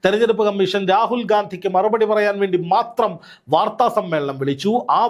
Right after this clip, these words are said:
വാർത്താ സമ്മേളനത്തിന് ശേഷം, ഏഹ്, രാജ്യത്തിന് എന്താണ് സംഭവിക്കുന്നത് എന്ന കാര്യം ഏറെക്കുറെ ജനങ്ങൾക്ക് ബോധ്യപ്പെട്ടു. അതിന് പിന്നാലെ ഇതാ തെരഞ്ഞെടുപ്പ് കമ്മീഷൻ തികഞ്ഞ നിരുത്തരവാദപരമായ, ഏഹ്, പരിപാടിയാണ് കാണിക്കുന്നത്. അല്ലെങ്കിൽ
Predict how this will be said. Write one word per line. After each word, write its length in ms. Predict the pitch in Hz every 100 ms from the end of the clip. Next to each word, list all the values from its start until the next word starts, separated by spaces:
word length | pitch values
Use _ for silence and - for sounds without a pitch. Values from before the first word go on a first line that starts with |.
| 160
വാർത്താ 420 | 175 233 - 254
സമ്മേളനത്തിന് 760 | 240 226 220 214 214 208 202 196
ശേഷം, 500 | - 214 214 233 214 175 - - -
ഏഹ്, 240 | 139 147 160
രാജ്യത്തിന് 540 | 196 196 208 226 208
എന്താണ് 520 | 196 226 226 233 240
സംഭവിക്കുന്നത് 840 | 240 226 220 220 214 226 214 208
എന്ന 380 | 202 196 190 185 - - _
കാര്യം 360 | 185 202 190 175
ഏറെക്കുറെ 480 | 196 226 226 190 180
ജനങ്ങൾക്ക് 520 | 160 170 185 180 165
ബോധ്യപ്പെട്ടു. 760 | 131 151 160 190 202 220 240 240 - -
അതിന് 260 | 220 285
പിന്നാലെ 440 | 247 220 208 202 190
ഇതാ 360 | 180 185 175 165
തെരഞ്ഞെടുപ്പ് 480 | 196 226 240 233 202
കമ്മീഷൻ 440 | 196 196 185 190 180 -
തികഞ്ഞ 440 | 220 233 254 262 262
നിരുത്തരവാദപരമായ, 1300 | 247 240 247 240 240 233 226 214 214 208 196 185 180 180 - _ 180
ഏഹ്, 100 | 165
പരിപാടിയാണ് 720 | 165 196 202 208 196 185 175 175
കാണിക്കുന്നത്. 520 | 185 202 190 170 170
അല്ലെങ്കിൽ 500 | 160 170 190 214